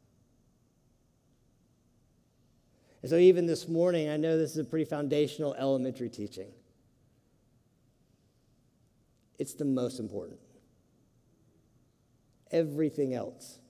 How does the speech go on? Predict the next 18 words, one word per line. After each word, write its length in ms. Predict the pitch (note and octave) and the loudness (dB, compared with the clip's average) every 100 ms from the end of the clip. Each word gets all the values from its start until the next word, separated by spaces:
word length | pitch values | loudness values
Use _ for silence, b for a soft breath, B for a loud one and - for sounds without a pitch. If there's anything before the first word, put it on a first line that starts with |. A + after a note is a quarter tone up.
| - | -8
flows 420 | A#2+ A#2 G#2 - - | -4 -2 -4 -8 -14
from 160 | G2+ E2 | -14 -12
this. 400 | D#2 - - - _ _ _ _ _ _ _ _ _ _ - - | -16 -20 -20 -20 _ _ _ _ _ _ _ _ _ _ -16 -6
And 100 | C#3+ | 2
so 80 | |
we're 120 | F3+ A3+ | 6 8
gonna 160 | A3 | 6
enter 280 | E3+ G#3 G3+ | 4 4 4
into 240 | G3 G3 | 4 6
worship 420 | E3+ F3 F3 F3+ - | 6 4 4 -2 -2
together. 540 | D3 D#3 D#3+ D#3+ D#3+ - - - _ _ _ _ _ _ _ - | 0 2 2 0 -4 -14 -20 -20 _ _ _ _ _ _ _ -4
We're 80 | D#3 | 0
gonna 140 | F3 | 0
create 340 | - F3+ F#3+ F3+ | 2 6 6 4
space 420 | - G3+ E3+ - | 0 2 2 -2
for 120 | E3 | -6
communion, 640 | - D#3 D#3+ F#3 D#3 C3 B2 | -2 0 4 4 2 0 -2
this, 200 | C3 | -4